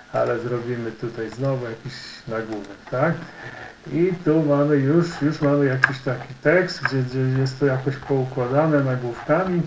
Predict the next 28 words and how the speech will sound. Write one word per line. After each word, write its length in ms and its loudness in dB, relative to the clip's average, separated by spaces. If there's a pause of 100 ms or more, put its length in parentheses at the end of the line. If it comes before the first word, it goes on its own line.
(1040)
I 40 -4
powiedzmy, 460 2
jakby 180 0
tego 280 0
było 320 2
dużo, 560 4
no 100 0 (120)
tu 140 0
jeszcze 280 2
jest 260 -6
coś, 120 -2 (800)
za, 120 -2
za, 340 -2 (160)
za 180 -4
duża 220 -4
przerwa, 540 0
może 360 -4
jeszcze 240 -12
tutaj 400 -2
coś 360 -2
damy, 240 2 (120)
nie? 220 0 (720)
I 20 -12
tutaj 380 0
damy 360 2
jakiś 320 -2 (380)
tytuł 500 4 (720)
drugi. 500 6